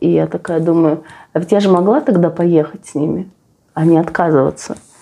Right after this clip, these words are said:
Сегодня такая красивая, милая девушка. А я наоборот думаю, э, надо накраситься для эфира, потом думаю: «Не,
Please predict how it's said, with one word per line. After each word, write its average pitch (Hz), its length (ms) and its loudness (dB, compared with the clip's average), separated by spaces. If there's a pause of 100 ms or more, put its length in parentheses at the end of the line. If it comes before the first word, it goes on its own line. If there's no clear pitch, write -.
(1120)
Сегодня 180 280 2
такая 180 280 2
красивая, 196 440 2
милая 190 300 4
девушка. 165 420 2
А 151 40 4
я 190 120 2
наоборот 220 540 4
думаю, 170 440 4
э, 101 240 2
надо 180 240 2
накраситься 190 960 2
для 165 280 2
эфира, 175 320 0
потом 160 320 0
думаю: 156 260 -2
«Не, 156 300 -2